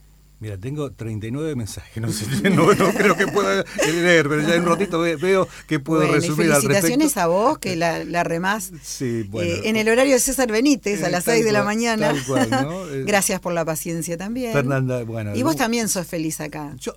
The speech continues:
Speaker 1: yo siempre, yo puse, alguna vez posteé, no me gusta postear mucho en, en, en los medios, pero alguna vez puse un posteo, eh,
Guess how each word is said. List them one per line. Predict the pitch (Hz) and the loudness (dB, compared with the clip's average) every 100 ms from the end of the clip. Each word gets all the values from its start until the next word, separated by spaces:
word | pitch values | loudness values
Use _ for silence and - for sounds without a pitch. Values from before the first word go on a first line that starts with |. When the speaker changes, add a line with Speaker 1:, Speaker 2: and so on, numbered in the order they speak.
| 131 | -10
Speaker 1:
yo | 107 202 | -8 -6
siempre, | 156 113 107 113 | -4 -4 -6 -4
yo | 160 165 151 151 | -6 -6 -14 -16
puse, | - 208 - | -12 -8 -6
alguna | 185 202 170 | -6 -6 -4
vez | 156 | -4
posteé, | 143 135 147 | -6 -6 -6
no | 175 | -4
me | 170 | -4
gusta | 117 107 107 | -4 -6 -8
postear | 107 120 107 | -8 -8 -6
mucho | 110 98 101 | -6 -6 -8
en, | 104 | -8
en, | 104 101 98 95 95 | -8 -8 -8 -8 -8
en | |
los | 104 | -8
medios, | 104 104 107 | -6 -6 -8
pero | 117 110 107 - - - - | -8 -10 -10 -16 -20 -20 -16
alguna | 165 165 160 156 147 | -10 -6 -6 -6 -8
vez | 147 147 | -8 -8
puse | 139 147 131 127 117 110 107 104 | -8 -8 -8 -6 -4 -4 -4 -6
un | 110 107 | -8 -8
posteo, | 110 - 113 104 104 101 | -10 -10 -8 -6 -8 -12
eh, | 117 113 107 | -12 -10 -10